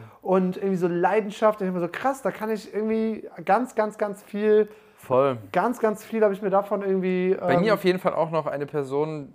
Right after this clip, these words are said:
Speaker 2: Alex, ja, den hast du auch schon mal kennengelernt, der auch unsere Bali-Besuch, Bali
Speaker 1: Ja,
Speaker 2: besucht
Speaker 1: ja,
Speaker 2: hat.
Speaker 1: ja.
Speaker 2: Also so einer meiner längsten, engsten Freunde. Und wir kennen uns schon seit einfach der Krabbelgruppe, also wir kennen schon immer.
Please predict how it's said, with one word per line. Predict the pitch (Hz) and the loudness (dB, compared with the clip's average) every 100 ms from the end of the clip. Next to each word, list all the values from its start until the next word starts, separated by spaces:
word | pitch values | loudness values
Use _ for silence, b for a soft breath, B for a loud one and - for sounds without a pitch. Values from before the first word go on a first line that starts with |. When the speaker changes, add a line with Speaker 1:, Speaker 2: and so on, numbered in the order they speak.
| - - | -18 -8
Speaker 2:
Alex, | 123 185 - - | -4 -4 -4 -6
ja, | 127 | -4
den | 127 | -4
hast | 123 | -6
du | 131 | -10
auch | |
schon | - | -6
mal | 151 | -4
kennengelernt, | 165 156 147 147 127 | -4 -4 -4 -4 -4
der | |
auch | 113 | -6
unsere | 110 110 | -8 -6
Bali-Besuch, | 113 135 139 135 139 - - 120 - | -2 -2 -2 -8 -10 -10 -16 -14 -2
Bali | 120 320 | 0 2
Speaker 1:
Ja, | |
Speaker 2:
besucht | 147 143 170 | 0 0 2
Speaker 1:
ja, | |
Speaker 2:
hat. | 180 170 | 2 2
Speaker 1:
ja. | 165 - B B B - | -2 -4 B B B -10
Speaker 2:
Also | 120 110 | -8 -4
so | 123 | -2
einer | 117 135 | 0 0
meiner | 127 120 117 | 0 2 0
längsten, | 113 131 156 - 143 135 135 131 131 131 | 0 -4 -6 -12 -10 -8 -6 -6 -6 -8
engsten | 127 143 - 127 | -8 -10 -10 -14
Freunde. | - 120 135 117 143 180 b b b - | -4 -2 0 -2 -2 -6 b b b -18
Und | - 117 110 | -14 -10 -8
wir | |
kennen | 117 131 135 | -2 -2 -2
uns | |
schon | 131 120 | -6 -4
seit | 117 | -2
einfach | 117 113 | -4 -6
der | 107 | -8
Krabbelgruppe, | - 127 135 113 98 98 123 143 | -2 0 0 0 -4 -6 -4 -2
also | 104 101 98 | -4 -8 -10
wir | 107 | -8
kennen | 107 113 | -6 -8
schon | 107 110 - | -10 -10 -4
immer. | 165 110 131 | 0 2 0